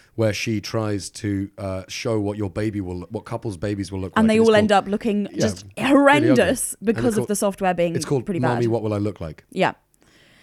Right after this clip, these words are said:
Speaker 1: But yeah, we'll figure out in the game. Who, who are your, who are your
Speaker 2: Sam,
Speaker 1: who's your loving
Speaker 2: who's
Speaker 1: couple?
Speaker 2: this baby?
Speaker 1: That's, I don't want that to be a thing.
Speaker 2: No.
Speaker 1: <laughs>
Speaker 2: Okay. So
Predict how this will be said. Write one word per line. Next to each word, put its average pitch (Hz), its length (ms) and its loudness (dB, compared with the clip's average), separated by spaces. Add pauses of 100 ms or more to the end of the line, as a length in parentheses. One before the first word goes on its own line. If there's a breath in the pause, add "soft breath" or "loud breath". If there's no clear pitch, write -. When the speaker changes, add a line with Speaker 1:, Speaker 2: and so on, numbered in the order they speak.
(260 soft breath)
Speaker 1:
But 160 100 2
yeah, 107 180 0
we'll 139 140 0
figure 151 180 0
out 143 40 2
in 120 60 -4
the 123 60 -2
game. 101 240 -4
Who, 156 240 6
who 156 220 0
are 156 40 0
your, 117 360 -2 (160)
who 131 140 -6
are 127 40 -2
your 101 380 0 (220)
Speaker 2:
Sam, 214 500 -4
Speaker 1:
who's 208 140 -6
your 180 100 2
loving 226 160 8
Speaker 2:
who's 254 260 10
Speaker 1:
couple? 247 140 4
Speaker 2:
this 330 240 2
baby? 320 540 4 (180)
Speaker 1:
That's, - 260 -4
I 92 100 -4
don't 90 160 -6
want 87 120 -10
that 85 80 -12
to 92 80 -10
be 87 100 -8
a 85 40 -10
thing. 92 180 -6
Speaker 2:
No. 135 180 -2 (140)
Speaker 1:
<laughs> 123 120 -2
Speaker 2:
Okay. 156 280 2 (180 soft breath)
So 233 520 2